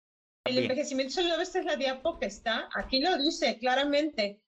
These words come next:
Speaker 1: mantener la capacidad funcional, pero este,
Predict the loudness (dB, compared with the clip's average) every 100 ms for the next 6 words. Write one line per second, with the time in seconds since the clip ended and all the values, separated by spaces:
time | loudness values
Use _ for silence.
0 | -6 0 0 2 2 2 4 2 2 -2
1 | -2 -2 -2 0 2 2 2 -2 0 0
2 | 0 0 2 4 4 2 -2